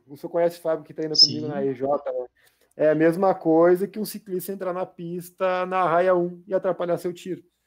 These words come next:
Speaker 2: Mas
Speaker 1: Não
Speaker 2: é isso
Speaker 1: é
Speaker 2: que eu tô dizendo.
Speaker 1: respeitoso. É, não é, é, não é respeitoso.
Speaker 2: Porque não é
Speaker 1: Mas
Speaker 2: local, não é o lugar, não é lugar.
Speaker 1: Não é o lugar de correr.
Speaker 2: Não é lugar.
Speaker 1: Exato. Só
Speaker 2: E o,
Speaker 1: tem
Speaker 2: e o que que
Speaker 1: um,
Speaker 2: acontece aqui na nossa
Speaker 1: vou fazer um,
Speaker 2: cidade?
Speaker 1: vou,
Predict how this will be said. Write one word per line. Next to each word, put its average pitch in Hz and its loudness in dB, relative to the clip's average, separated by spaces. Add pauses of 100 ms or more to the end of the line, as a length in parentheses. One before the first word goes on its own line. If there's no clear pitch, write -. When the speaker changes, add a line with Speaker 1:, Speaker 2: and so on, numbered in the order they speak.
(160)
Speaker 2:
Mas 170 -6
Speaker 1:
Não 139 2
Speaker 2:
é 135 4
isso 139 4
Speaker 1:
é 143 6
Speaker 2:
que 151 2
eu 156 0
tô 156 -10
dizendo. 113 -12
Speaker 1:
respeitoso. 123 0 (140)
É, 170 2
não 156 2
é, 165 2
é, 180 2
não 165 2
é 151 4
respeitoso. 175 -2 (380)
Speaker 2:
Porque - -2
não 165 6
é 156 4
Speaker 1:
Mas 151 4
Speaker 2:
local, 147 -2
não 190 2
é 247 2
o 302 2
lugar, 139 0 (220)
não 180 -4
é 214 -2
lugar. 123 -10 (640)
Speaker 1:
Não 156 -2
é 147 2
o 147 2
lugar 156 0
de 156 -4
correr. 180 -2
Speaker 2:
Não 190 -2
é 180 -4
lugar. 233 -4
Speaker 1:
Exato. 135 0 (1040)
Só 214 4
Speaker 2:
E 165 6
o, - 4
Speaker 1:
tem 247 6
Speaker 2:
e 269 4
o 269 6
que 269 6
que 269 6
Speaker 1:
um, - 4
Speaker 2:
acontece 202 2
aqui 165 -2
na 156 2
nossa 143 2
Speaker 1:
vou 131 2
fazer 131 2
um, 131 4
Speaker 2:
cidade? 113 -8 (200)
Speaker 1:
vou, 214 -2